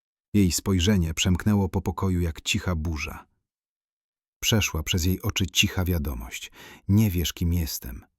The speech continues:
ale się dowiesz”. Nawet Jared, umocniony przez swoją publiczność,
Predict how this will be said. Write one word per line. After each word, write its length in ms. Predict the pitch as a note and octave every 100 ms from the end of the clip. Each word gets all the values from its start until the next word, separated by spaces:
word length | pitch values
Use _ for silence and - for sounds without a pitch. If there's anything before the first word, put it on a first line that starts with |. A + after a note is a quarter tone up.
| _ _ _ _ -
ale 160 | F#2+
się 140 | E2+ F2
dowiesz”. 500 | F2+ C#2 C2+ - - _ _ _ _ _ _ _ _ _ _ _ _
Nawet 420 | G2+ F#2+ F2 E2 G2
Jared, 480 | D#2+ C#2+ C2 - _ _ _ _ -
umocniony 540 | G#2 G2+ - G#2 F#2+
przez 220 | E2+ F2
swoją 340 | - - F2+ E2+
publiczność, 760 | F#2+ E2 F#2 - E2+ - -